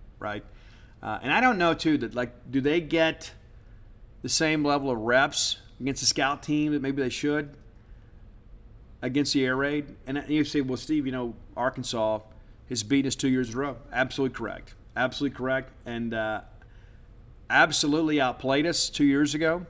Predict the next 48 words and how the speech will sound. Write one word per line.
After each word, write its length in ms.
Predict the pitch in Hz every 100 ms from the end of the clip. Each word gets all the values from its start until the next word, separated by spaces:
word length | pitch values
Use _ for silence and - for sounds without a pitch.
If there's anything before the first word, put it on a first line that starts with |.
| - - - -
And 100 | 135
then 80 |
last 400 | 135 131 160 -
year 160 | 147 135
just 200 | 123 -
made 220 | 127 135
one 200 | 123 139
more 160 | 131 127
play 200 | 127 127
than 140 | 117
we 140 | 120 143
did. 240 | 113 - - -
You 80 | 123
know, 40 |
some 240 | 120 196
of 80 | 190
last 380 | 135 127 139 -
year's 320 | 151 147 - - -
issues 360 | 131 135 143 123
were 80 | 120
self-inflicted. 720 | 135 127 117 117 110 151 147 - - - - -
And 100 | 147
I 20 |
think 160 | 170 220
when 100 | 185
you 60 | 147
go 80 |
back 240 | 156 151 151
and 100 | 143
look 120 | 147
at 60 | 131
the 60 |
game 220 | 123 139
we 80 | 139
lost 360 | 123 127 131 -
to 100 | 131
Felipe 360 | 139 131 123
Franks, 400 | 120 139 190 139
I 40 | 127
mean, 80 | 123
that's 160 | 131
a 40 | 135
game 260 | 135 139
that, 140 | 127 117 - - - - - - -
you 80 | 151
know, 100 | 127
K 280 | - - 165
J 560 | 151 143 131 131 127